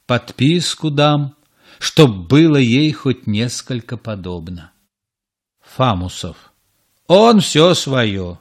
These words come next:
Да расскажи подробно, где был. Скитался столько лет. Откуда вы теперь? Чацкой. Теперь мне до того ли. Хотел объехать целый свет —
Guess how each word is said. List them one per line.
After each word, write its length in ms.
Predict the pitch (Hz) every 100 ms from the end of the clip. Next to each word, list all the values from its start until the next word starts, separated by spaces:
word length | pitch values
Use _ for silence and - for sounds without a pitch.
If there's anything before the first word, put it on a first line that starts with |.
| _ -
Да 160 | 170
расскажи 540 | 185 156 190 180 165 185
подробно, 720 | 180 165 147 190 180 165 147
где 260 | 135 190
был. 540 | 120 127 127 123 117 - _ _ -
Скитался 760 | - 226 - 170 170 160 160
столько 460 | - - 156 135 151
лет. 420 | 135 135 123 -
Откуда 440 | 151 - 220 170
вы 60 | 143
теперь? 560 | - 117 104 78 - _ _ _ _ _ -
Чацкой. 720 | - 135 117 - - 113 - _ _ _ _ _ _ _
Теперь 460 | - 175 175 220 208
мне 180 | 180 156
до 140 | 131
того 420 | 123 117 120 151
ли. 240 | 143 104 87 _ _ _ _ _
Хотел 380 | - 160 208 180
объехать 520 | 156 170 175 156 143
целый 340 | - 147 120 113
свет — 760 | - 101 113 185 180 _ _